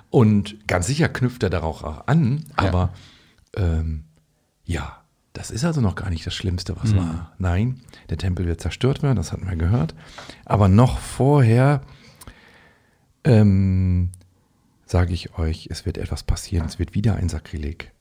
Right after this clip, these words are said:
Speaker 1: passieren.
Speaker 2: Mhm.
Speaker 1: Ja, wann hat sich das erfüllt? Wann ist nochmal im Jerusalemer Tempel sowas gewesen?
Speaker 2: Siebzig.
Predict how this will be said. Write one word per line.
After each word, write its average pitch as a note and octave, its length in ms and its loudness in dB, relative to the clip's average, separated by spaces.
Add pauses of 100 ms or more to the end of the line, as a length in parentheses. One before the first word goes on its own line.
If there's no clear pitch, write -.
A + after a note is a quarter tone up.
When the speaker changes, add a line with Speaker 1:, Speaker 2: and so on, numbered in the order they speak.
(140)
Speaker 1:
passieren. - 560 -6
Speaker 2:
Mhm. G2 480 0 (920)
Speaker 1:
Ja, G#2 300 4
wann A#2+ 140 4
hat D3 100 4
sich A2+ 100 -4
das A#2 140 2
erfüllt? B2+ 460 0 (2750)
Wann G2 220 -2
ist G#2+ 140 -6
nochmal G#2+ 360 -2
im F#2+ 320 -6 (640)
Jerusalemer F#2+ 640 -2
Tempel G2+ 600 -4
sowas F2+ 380 -8
gewesen? - 220 0
Speaker 2:
Siebzig. - 400 -6